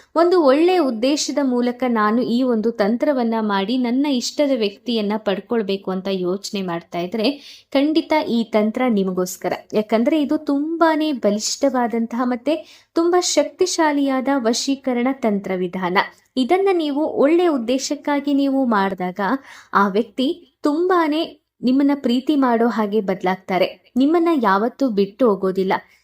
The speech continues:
ಜೀವನ ಪೂರ್ತಿ ಅವರು ನೀವು ಜೊತೆಯಲ್ಲಿ ಸುಖವಾಗಿ ಇರೋ ರೀತಿ ಈ ತಂತ್ರ ಮಾಡತ್ತೆ.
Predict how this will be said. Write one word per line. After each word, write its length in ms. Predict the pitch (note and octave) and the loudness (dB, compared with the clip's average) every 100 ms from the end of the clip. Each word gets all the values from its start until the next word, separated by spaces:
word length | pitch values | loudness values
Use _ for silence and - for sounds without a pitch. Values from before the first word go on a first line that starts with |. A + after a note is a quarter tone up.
| - | -10
ಜೀವನ 380 | A3 C#4+ E4 F#4 | -2 2 2 2
ಪೂರ್ತಿ 500 | F4 D4+ D#4+ E4+ D#4+ | 2 2 2 2 2
ಅವರು 300 | C4+ B3+ C#4+ | 4 4 2
ನೀವು 300 | C#4+ B3+ A#3+ | 2 2 0
ಜೊತೆಯಲ್ಲಿ 800 | A#3 G#3+ G#3 C4+ C#4 C4 C#4 - | 0 0 0 0 2 2 2 0
ಸುಖವಾಗಿ 800 | - D4 D4 E4 D4+ C4 C#4+ A3 | -4 -4 2 2 4 2 0 0
ಇರೋ 220 | G#3+ C4 | 2 2
ರೀತಿ 480 | B3 A3+ - A3 G3+ | 2 -2 -4 -4 -4
ಈ 20 | |
ತಂತ್ರ 360 | G3 F#3+ G3 A3+ | -4 -4 -4 -4
ಮಾಡತ್ತೆ. 680 | A#3 F#3 F3 F3+ - - | -2 -2 -4 -6 -6 -6